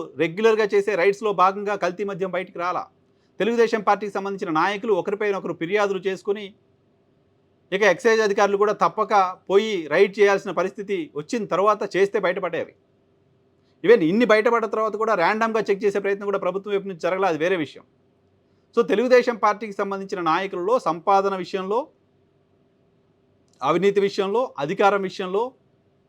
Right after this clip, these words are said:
ఈ స్థాయి అన్‌రెస్ట్ గతంలో ఎప్పుడు చూడలా. ఈ అన్‌రెస్ట్ అంతా చూసినప్పుడు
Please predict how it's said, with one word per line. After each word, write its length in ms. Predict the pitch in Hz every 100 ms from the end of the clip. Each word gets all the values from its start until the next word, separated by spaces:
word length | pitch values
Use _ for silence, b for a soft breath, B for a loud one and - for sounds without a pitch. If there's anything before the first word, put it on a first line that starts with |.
| _ _ _ _ _ _ -
ఈ 120 | 165 220
స్థాయి 320 | - 403 233
అన్‌రెస్ట్ 360 | 180 214 220 165
గతంలో 300 | 175 220 208
ఎప్పుడు 200 | 185 190
చూడలా. 340 | 180 175 175 165 165 _ 165
ఈ 60 | 180
అన్‌రెస్ట్ 380 | 180 233 220
అంతా 200 | 220 208 208
చూసినప్పుడు 500 | 202 202 202 196